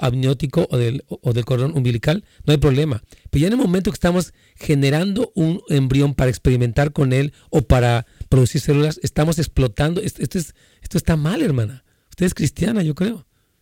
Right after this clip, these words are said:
¿A poco usted está de acuerdo con que alguien produzca una vida humana y tome y la utilice para algo que no, hermana?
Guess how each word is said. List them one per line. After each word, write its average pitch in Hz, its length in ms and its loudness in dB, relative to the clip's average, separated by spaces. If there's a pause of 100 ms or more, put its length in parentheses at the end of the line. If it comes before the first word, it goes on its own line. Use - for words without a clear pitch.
(280)
¿A 143 80 -6
poco 220 100 0
usted 180 140 -4
está 226 180 -2
de 226 60 -2
acuerdo 170 260 0
con 156 120 -2
que 143 80 0
alguien 160 180 0
produzca 139 360 0
una 147 140 0
vida 139 220 2
humana 127 480 -2 (440)
y 135 120 0 (160)
tome 156 440 2
y 151 240 -2
la 131 60 2
utilice 139 420 -2
para 135 140 0
algo 135 140 0
que 127 120 -6 (460)
no, 165 360 -4
hermana? 131 280 -6